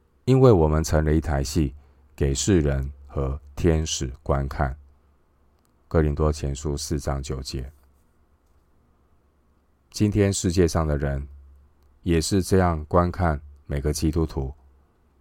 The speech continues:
哥林多前书四章九节，希伯来书十章三十三节。弟兄姊妹，每一个基督徒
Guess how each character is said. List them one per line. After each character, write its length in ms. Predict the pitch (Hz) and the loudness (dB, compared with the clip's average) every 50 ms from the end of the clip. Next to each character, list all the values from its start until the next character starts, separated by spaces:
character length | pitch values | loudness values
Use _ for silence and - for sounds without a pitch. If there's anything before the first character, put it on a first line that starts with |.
| _ _ _ _ _ _ _ _ _ _ _ _ _ _ | _ _ _ _ _ _ _ _ _ _ _ _ _ _
哥 140 | - 95 87 | -2 2 2
林 100 | 82 80 | 2 2
多 140 | 78 85 85 | 2 0 0
前 180 | 85 - 76 73 | 0 0 -4 -4
书 160 | 78 80 80 | -2 -2 -2
四 160 | 73 85 80 | -2 -2 -4
章 240 | 76 - 80 78 78 | -2 -2 -2 -2 -2
九 220 | - 76 69 69 | -2 -2 -2 -2
节， 380 | 69 - 76 71 69 69 69 - - - - - - | -4 -4 -4 -4 -4 -4 -6 -8 -10 -16 -20 -20 -20
希 180 | - - - 92 | -12 -6 -4 -2
伯 200 | 80 76 73 69 | 0 0 0 -2
来 160 | 69 69 71 | -2 -4 -4
书 200 | - - 78 76 | -2 -2 -2 -2
十 240 | 76 - - 73 71 | -4 -4 -6 -6 -6
章 240 | 69 78 76 78 | -4 -4 -4 -4
三 220 | 78 - - 78 78 | -4 -4 -2 -2 -2
十 140 | 73 71 69 | -4 -6 -6
三 260 | - - 71 69 67 | -4 -4 -4 -4 -6
节。 260 | - - 65 64 - - _ _ _ _ _ _ _ _ _ _ _ _ _ _ _ _ _ _ _ _ _ _ _ _ _ _ _ _ _ _ _ _ _ _ _ _ _ _ _ _ _ _ _ _ | -8 -8 -10 -10 -12 -16 _ _ _ _ _ _ _ _ _ _ _ _ _ _ _ _ _ _ _ _ _ _ _ _ _ _ _ _ _ _ _ _ _ _ _ _ _ _ _ _ _ _ _ _
弟 100 | - 104 | 4 4
兄 100 | 107 104 | 6 6
姊 120 | - 85 | 4 0
妹， 300 | 71 78 76 69 71 69 - - - - _ _ _ _ _ _ _ _ _ _ _ _ _ _ _ _ _ _ _ _ | 0 0 -2 -2 -4 -6 -12 -18 -20 -20 _ _ _ _ _ _ _ _ _ _ _ _ _ _ _ _ _ _ _ _
每 180 | 82 76 78 | -4 -2 0
一 20 | 82 | 2
个 140 | 80 80 78 | 4 2 4
基 180 | - 95 90 | 4 2 2
督 140 | 92 95 92 | 4 2 0
徒 320 | - - 73 69 67 65 | 0 -2 -6 -6 -6 -8